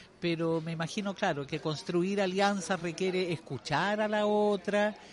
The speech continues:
ir con la disposición de que no todo lo que yo quiero se va a lograr en conjunto. No es fácil construir alianzas, se requiere una voluntad democrática de verdad.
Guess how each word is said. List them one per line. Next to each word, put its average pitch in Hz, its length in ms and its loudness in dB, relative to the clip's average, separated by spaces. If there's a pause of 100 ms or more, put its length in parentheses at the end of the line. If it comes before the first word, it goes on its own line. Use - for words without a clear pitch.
(280)
ir 185 160 0
con 196 160 -2
la 175 120 2
disposición 160 840 0
de 180 120 0
que 156 100 -2
no 175 160 2
todo 202 340 4
lo 180 160 4
que 160 140 2
yo 165 160 4
quiero 190 540 4
se 110 260 -4
va 127 140 2
a 165 40 4
lograr 202 420 4
en 196 120 0
conjunto. 208 960 0 (800)
No 226 200 -8
es 392 80 -12
fácil - 380 -2
construir 143 440 -2
alianzas, 123 580 -2
se 170 80 -6
requiere 160 340 -4
una 226 140 4
voluntad 180 500 2
democrática 190 1080 0
de 170 140 2
verdad. 185 340 2